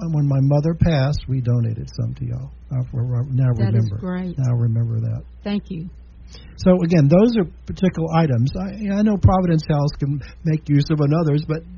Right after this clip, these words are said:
Speaker 1: they can, they can definitely give it out to people that, that are, have dis-, disabilities today. You know, hopefully none of the, all the people at Providence House, we'll talk
Speaker 2: Mm-hmm.
Speaker 1: about her, are, are, uh,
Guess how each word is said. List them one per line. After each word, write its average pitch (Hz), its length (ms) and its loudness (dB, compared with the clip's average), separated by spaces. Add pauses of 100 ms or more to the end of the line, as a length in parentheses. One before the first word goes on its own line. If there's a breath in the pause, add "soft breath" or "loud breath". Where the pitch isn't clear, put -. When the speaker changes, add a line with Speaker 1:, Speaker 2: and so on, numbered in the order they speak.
Speaker 1:
they 202 120 -2
can, 226 300 -4
they 208 140 -2
can 220 180 -2
definitely 180 340 0
give 143 160 -2
it 139 80 0
out 127 140 -2
to 120 80 -6
people 127 320 0
that, 123 160 -6
that 135 140 -2
are, 113 120 -2 (400 loud breath)
have 135 140 0
dis-, 120 260 -4 (100)
disabilities 113 720 -4
today. 110 340 -8 (460 loud breath)
You 120 100 -4
know, 117 140 -2
hopefully 135 260 -2
none 139 200 2
of 135 60 4
the, 135 100 -2 (100)
all 143 160 0
the 131 80 -4
people 135 320 2
at 131 120 -2
Providence 165 460 0
House, 123 160 2
we'll 135 120 -2
talk 135 180 -2
Speaker 2:
Mm-hmm. - 60 -2
Speaker 1:
about 123 200 -2
her, 165 220 0 (460 loud breath)
are, 196 260 0
are, 208 360 0
uh, 117 220 0